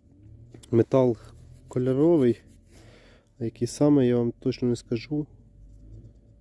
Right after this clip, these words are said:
Можливо, латунь або мідь. <clears throat> Вибачаюсь за мій голос. Вже трошки підзаболівший.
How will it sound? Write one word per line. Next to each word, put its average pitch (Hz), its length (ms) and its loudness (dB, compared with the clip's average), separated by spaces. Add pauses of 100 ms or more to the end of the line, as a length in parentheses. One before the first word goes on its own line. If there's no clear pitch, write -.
(340)
Можливо, 127 360 2
латунь 135 460 -2 (880)
або 120 160 -2
мідь. 113 400 -2 (3750)
<clears throat> 139 1040 2 (920)
Вибачаюсь 120 400 -4
за 113 60 -8
мій 120 120 0
голос. 156 380 -2 (1800)
Вже 110 220 -6
трошки - 320 -10
підзаболівший. 113 760 -4